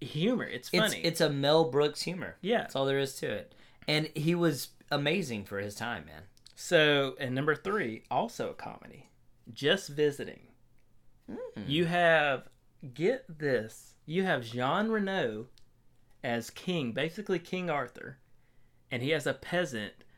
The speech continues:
Speaker 1: and then, um, the wizard, I'm trying to remember who the wizard was, 'cause it's actually, like, super huge person.
Speaker 2: Interesting.
Speaker 1: Um, sorry guys, I hate to be doing this, but y'all have to know who this guy is.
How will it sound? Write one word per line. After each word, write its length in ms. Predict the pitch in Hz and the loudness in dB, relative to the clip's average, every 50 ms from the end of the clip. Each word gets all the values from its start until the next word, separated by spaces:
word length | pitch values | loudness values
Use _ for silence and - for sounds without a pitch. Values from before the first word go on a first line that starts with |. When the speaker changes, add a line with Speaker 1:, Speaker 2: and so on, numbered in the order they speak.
| - - - - - _ _ _ | -20 -20 -20 -20 -20 _ _ _
Speaker 1:
and 280 | 143 139 147 151 143 | -2 -2 0 -2 -2
then, 480 | 135 156 160 165 165 165 160 160 151 147 - | 0 2 2 4 4 4 2 0 -2 -6 -6
um, 540 | 165 143 135 135 131 123 120 117 117 120 120 | -4 -2 0 0 2 0 0 -2 -4 -6 -4
the 120 | 127 127 120 | -2 -2 -2
wizard, 800 | 113 117 127 165 208 240 220 - 139 113 107 104 101 107 - - - | -2 0 2 2 2 2 4 2 2 2 2 0 -4 -6 -8 -10 -10
I'm 120 | - 123 117 | -6 -6 -6
trying 260 | - - - 294 330 | -4 -4 -6 -6 -4
to 60 | 269 - | -4 -4
remember 340 | 117 117 139 160 165 135 | -4 -4 -4 -2 -2 -4
who 120 | - 139 131 | -2 -4 -4
the 140 | 123 107 98 | -4 -4 -6
wizard 440 | 95 113 127 139 135 123 110 104 | -4 -4 -4 -2 -2 -2 -4 -2
was, 300 | 113 117 120 113 95 101 | 0 0 0 0 0 -4
'cause 160 | - 127 117 113 | -6 -6 -6 -6
it's 160 | 117 107 151 | -6 -4 -2
actually, 400 | 196 277 311 - - - 156 135 | -2 -2 -4 -6 -4 -2 -2 0
like, 460 | 127 117 113 113 104 - - - - - - - - - - - - | 0 0 0 0 -2 -4 -8 -18 -20 -20 -20 -20 -20 -20 -20 -20 -20
super 1040 | - - - - - - - 320 302 269 220 - - 180 135 120 117 117 110 78 - - - - - _ | -16 -12 -8 -8 -8 -2 0 4 4 4 2 4 2 2 4 4 2 0 -2 -4 -8 -16 -20 -20 -18 _
huge 800 | - - - - - 208 208 196 175 156 131 120 117 117 - - | -14 -12 -10 -4 -2 0 0 2 2 2 0 0 -2 -6 -10 -10
person. 680 | - 151 147 139 123 - - - 80 62 52 - 107 - - _ | 0 2 2 2 2 0 -4 -10 -10 -12 -12 -14 -16 -18 -20 _
Speaker 2:
Interesting. 720 | - 175 247 - - - 90 - - - 82 80 76 80 92 - - _ - _ - - | -12 -10 -10 -10 -10 -12 -12 -12 -12 -14 -16 -16 -16 -18 -20 -20 -20 _ -20 _ -6 -2
Speaker 1:
Um, 580 | 143 135 131 127 120 110 107 107 107 113 120 - _ - - | 0 0 2 0 0 -2 -4 -4 -6 -8 -10 -14 _ -20 -20
sorry 360 | - - - 120 110 104 104 104 | -12 -6 -2 -2 0 0 -2 -2
guys, 320 | 104 104 104 104 101 - - _ _ | -4 -4 -4 -6 -6 -8 -16 _ _
I 60 | - 113 | -10 -4
hate 200 | 127 135 135 127 | -2 -2 -2 -2
to 60 | 131 | -2
be 100 | 127 120 | -4 -2
doing 200 | 123 123 120 117 | -2 -2 -2 -2
this, 160 | 110 107 104 | -4 -6 -4
but 140 | - 120 110 | -4 -4 -2
y'all 240 | 120 131 139 147 147 | 2 2 2 2 2
have 240 | 151 156 151 - - | 2 0 -2 -2 -4
to 80 | 147 | -4
know 200 | 131 127 127 120 | -2 0 2 2
who 140 | 120 120 117 | 0 0 0
this 180 | 110 113 107 - | -4 -4 -8 -6
guy 300 | - 113 107 101 95 92 | -4 -2 0 0 0 -2
is. 420 | 95 104 101 90 69 85 104 - | -4 -6 -6 -6 -8 -8 -12 -14